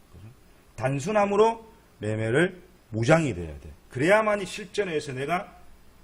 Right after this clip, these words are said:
단순함을 가지고 쓸 수 있는 거야. 화려한 거 찾지 말고, 그죠? 제가 앞선 시간에 그랬잖아. 기본에 충실해라. 예. 기본에 충실해야만이 실전에서 얼음이 왔을 때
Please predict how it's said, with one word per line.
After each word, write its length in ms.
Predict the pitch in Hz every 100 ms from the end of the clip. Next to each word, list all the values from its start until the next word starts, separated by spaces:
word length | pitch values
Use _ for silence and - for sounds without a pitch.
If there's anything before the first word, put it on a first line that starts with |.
| - -
단순함을 600 | 131 143 147 196 180 156
가지고 280 | 127 135 156
쓸 200 | 185 196
수 180 | -
있는 280 | 117 98 92
거야. 180 | 85 71 67 76 - - _ _ - _ _ _ _
화려한 380 | - 269 240 170
거 80 | -
찾지 260 | - 160
말고, 320 | 127 131 147
그죠? 200 | 98 131 180 - _ _ _ - - - _ -
제가 260 | 135 143 131
앞선 240 | - 156
시간에 200 | 147 120
그랬잖아. 340 | 95 92 95 80 - - _
기본에 480 | - 143 185 294 220
충실해라. 520 | - 156 147 101 87 80 - - - - 82
예. 40 | 80 - - - -
기본에 500 | - 175 302 320 285
충실해야만이 1080 | - 262 220 214 196 226 220 202 226 269 269 - - _
실전에서 760 | - - 226 - 214 214 196 190 208
얼음이 320 | 214 196 160
왔을 400 | 147 147 - 156 -
때 340 | 208 247